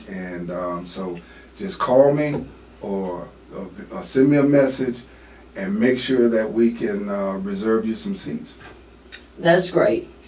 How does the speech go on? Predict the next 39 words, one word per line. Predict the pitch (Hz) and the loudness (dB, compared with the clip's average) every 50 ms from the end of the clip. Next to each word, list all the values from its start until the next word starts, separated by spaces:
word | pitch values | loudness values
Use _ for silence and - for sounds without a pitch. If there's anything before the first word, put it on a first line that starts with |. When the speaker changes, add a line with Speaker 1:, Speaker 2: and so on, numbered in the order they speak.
| - - - - | -20 -20 -10 0
Speaker 2:
Well, | - 185 180 170 | 4 6 6 8
we're | 170 175 170 156 156 | 8 8 8 6 4
just | 147 - 180 185 202 - - 214 | 4 4 4 4 4 4 0 0
about | 196 190 175 175 180 180 - | 4 4 4 4 4 2 2
out | 165 165 185 180 | 2 4 4 4
of | 175 180 - | 2 0 -2
time, | 165 - 120 107 104 101 107 113 - - - - - - | -2 -2 -2 -2 -4 -8 -10 -14 -16 -16 -20 -20 -8 0
but | - 185 180 - | 4 4 4 4
it | - 180 196 - - | 4 4 4 4 4
has | 190 170 170 165 160 156 | 4 6 6 4 4 4
been | 143 170 180 185 170 | 4 6 8 8 8
my | 156 156 143 139 | 8 8 4 2
pleasure | 139 - 160 165 165 160 143 123 - 98 90 92 - - - - - - - | 0 0 2 4 6 6 4 2 0 -6 -8 -10 -12 -16 -20 -20 -20 -12 -6
to | - 190 - | -2 -2 0
speak | - - - 226 220 196 - 156 | 0 0 2 2 2 2 2 -2
with | 156 160 156 - - | 0 -2 -2 0 2
Florida's | 175 185 185 180 175 170 175 170 - - - - - | 4 6 8 8 10 8 8 6 6 2 -4 2 4
own | 202 208 202 185 180 170 - - 110 - - - - - - - | 6 6 8 8 8 8 6 4 0 -2 -4 -6 -12 -20 -18 -14
Barry | 143 143 - - 180 175 160 123 - - - - - - | -4 2 4 6 6 6 6 4 2 0 -2 -4 0 4
S. | 160 156 151 - - - | 4 4 4 2 -2 -8
McLeod. | - 151 156 156 151 - 156 135 - - - - - - - - - | -4 0 0 0 2 2 2 2 2 0 -2 -4 -6 -10 -12 -14 -14
Speaker 1:
Thank | - - - - - | -14 -14 -10 -4 4
you. | 170 | 8
Speaker 2:
You've | 170 175 185 196 | 10 10 10 8
heard | 202 190 175 180 190 185 196 | 6 6 6 6 6 6 6
him, | 202 185 180 185 214 214 - - - - - - - | 6 6 6 4 2 0 -4 -10 -18 -20 -12 -2 4
and | 165 175 165 165 | 4 6 6 8
we | 165 180 190 | 8 8 8
hope | 190 185 180 - | 8 6 4 4
that | 170 175 175 175 | 4 2 2 2
you | 202 180 | 2 0
come | 175 202 190 170 | 4 6 6 6
out | 160 156 156 156 | 6 6 6 4
and | 156 151 - | 2 2 2
support | - 139 - - 175 175 180 196 196 | -2 -4 0 4 6 8 8 8 6
him | 202 196 180 180 190 190 - - - - - | 4 6 6 6 4 2 0 -10 -16 -10 0
because | 175 185 180 180 208 185 170 - 165 | 2 4 4 6 6 6 4 4 6
we | 170 175 180 185 185 | 8 10 10 10 10
love | 180 175 170 156 - 120 117 113 - - | 10 10 10 8 6 4 2 -2 -6 -8